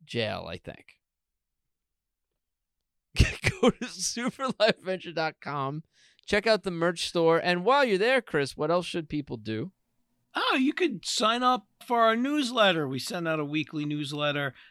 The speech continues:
Speaker 2: I feel like it's a good, uh, companion piece to the show. Co-,
Speaker 1: Yeah.
Speaker 2: a good compendium,
Speaker 1: Tell us
Speaker 2: if
Speaker 1: your
Speaker 2: you
Speaker 1: first
Speaker 2: will.
Speaker 1: name. Tell us your last name. Give us your email. Give us your credit card information. Super live adventure dot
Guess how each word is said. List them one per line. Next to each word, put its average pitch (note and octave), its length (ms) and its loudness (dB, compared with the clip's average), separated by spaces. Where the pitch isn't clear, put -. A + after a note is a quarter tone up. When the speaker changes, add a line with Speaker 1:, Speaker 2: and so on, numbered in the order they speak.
Speaker 2:
I D#3+ 80 -10
feel F3+ 240 -4
like E3 120 -2
it's D#3+ 120 -6
a E3 60 -4
good, D#3 400 -4
uh, D3 400 0
companion F3 640 -4
piece A#2 600 -10
to C3 100 -14
the A#2 100 -12
show. G2+ 340 -12
Co-, - 80 -18
Speaker 1:
Yeah. C4+ 220 0
Speaker 2:
a - 20 0
good B2 160 -6
compendium, D3 1120 -6
Speaker 1:
Tell E4 160 -2
us F4 80 -2
Speaker 2:
if - 60 -2
Speaker 1:
your - 60 0
Speaker 2:
you B2+ 60 -12
Speaker 1:
first F#3+ 320 4
Speaker 2:
will. F#3 60 2
Speaker 1:
name. D#3+ 160 2
Tell F#3 180 -2
us A3 140 -6
your A3+ 80 -8
last A#3 360 -8
name. G#3+ 200 -6
Give F3+ 200 -4
us F#3 160 -6
your E3+ 140 -4
email. E3 320 -4
Give C#3+ 240 -6
us C#3 140 -8
your C#3+ 60 -14
credit C3+ 300 -4
card A2+ 220 -4
information. G2+ 600 -12
Super D#3 360 -6
live E3 300 -4
adventure C#3+ 480 -8
dot C3 340 -10